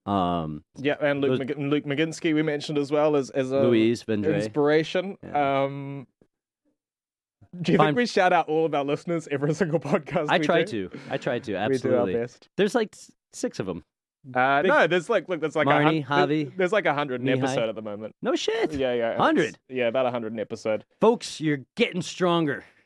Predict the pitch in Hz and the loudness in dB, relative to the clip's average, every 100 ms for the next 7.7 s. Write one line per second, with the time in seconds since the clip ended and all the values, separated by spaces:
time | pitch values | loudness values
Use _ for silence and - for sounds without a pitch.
0 | _ 139 123 147 160 165 165 156 143 143 | _ -2 0 4 4 4 2 2 2 2
1 | 120 139 156 127 127 110 139 135 147 165 | 2 2 2 2 -2 -2 -2 0 2 4
2 | 156 143 135 143 139 151 156 156 117 170 | 2 2 0 0 2 0 0 0 0 0
3 | 170 143 _ - - 175 147 - 147 139 | 0 -2 _ -18 -4 -2 -2 -2 -2 0
4 | 131 - 127 117 110 98 _ _ _ - | -2 0 0 2 0 -4 _ _ _ -6
5 | 123 - 131 120 110 - 113 110 - 98 | -6 -2 2 2 2 0 -2 -2 -2 -4
6 | - 92 90 110 123 139 120 117 110 104 | -2 -4 -2 -4 -2 -2 0 0 0 0
7 | 98 101 104 107 98 101 | 0 0 0 -4 -6 -8